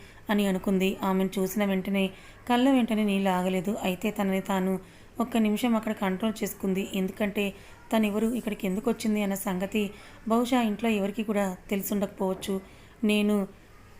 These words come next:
ఇలా చేయడం వల్ల అందరికీ తెలిసిపోతుందేమో, తనతో నేను అర్జెంటుగా మాట్లాడాలి అని అన్నట్లుగా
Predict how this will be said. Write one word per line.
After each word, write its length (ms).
ఇలా 300
చేయడం 300
వల్ల 200
అందరికీ 520
తెలిసిపోతుందేమో, 1000
తనతో 280
నేను 440
అర్జెంటుగా 520
మాట్లాడాలి 680
అని 240
అన్నట్లుగా 580